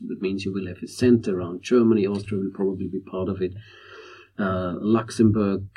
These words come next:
uh, probably even, uh, Italy, one has to see, and France. They will form a kind of center of attraction, hopefully. This center will go on with deepening integration, and around it, in concentric circles, you will have different kinds of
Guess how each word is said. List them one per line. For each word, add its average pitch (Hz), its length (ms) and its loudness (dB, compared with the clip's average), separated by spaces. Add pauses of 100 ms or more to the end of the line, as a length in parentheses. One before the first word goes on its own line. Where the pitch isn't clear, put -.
(140)
uh, 95 380 -6 (800)
probably 120 460 4
even, 104 640 4 (520)
uh, 92 440 -6 (220)
Italy, 113 520 6
one 95 200 -2
has 95 200 -4
to - 100 -12
see, 107 380 -2
and 92 200 -6
France. 117 540 4 (400)
They 135 160 8
will 143 180 2
form 110 440 4
a 104 40 0
kind 107 380 0
of - 180 -8
center 123 520 2
of - 240 -8
attraction, 127 560 -4
hopefully. 147 560 -2 (380)
This 117 220 4
center 113 360 2
will 104 160 2
go 101 160 0
on 98 220 -2
with 95 180 -2
deepening 127 420 6
integration, 117 640 4
and 104 100 4
around 127 520 4
it, - 140 -6
in 87 160 -6
concentric 117 640 2
circles, 104 520 -4
you 98 100 -6
will 101 120 -2
have 98 180 -8
different 107 420 2
kinds 110 420 4
of 95 200 -8